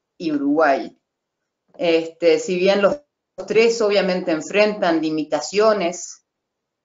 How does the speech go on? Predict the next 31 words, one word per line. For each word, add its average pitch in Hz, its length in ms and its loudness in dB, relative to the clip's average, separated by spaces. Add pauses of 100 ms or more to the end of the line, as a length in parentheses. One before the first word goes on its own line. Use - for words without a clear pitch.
por, - 260 -12 (380)
que, - 220 -10
que - 100 -12
se - 120 -6
imponen 190 460 2
también 170 480 2
de 175 100 0
este 151 640 0
sistema 170 500 -4
internacional, 156 1300 0 (200)
sistema 165 460 0
de 147 100 2
comercio 180 480 2
y 160 60 2
no 160 100 2
sé 185 160 -6
qué, 208 320 -2 (800)
ahí 233 340 6
también 269 440 6
juega 247 400 6
muchísimo 269 880 2
la 151 340 4
historia 214 600 2
política 160 640 0
de 139 120 0
cada 160 360 4
país, 220 760 -2
de 160 180 -6
cómo 190 360 0
se, 160 360 2
el 151 220 -4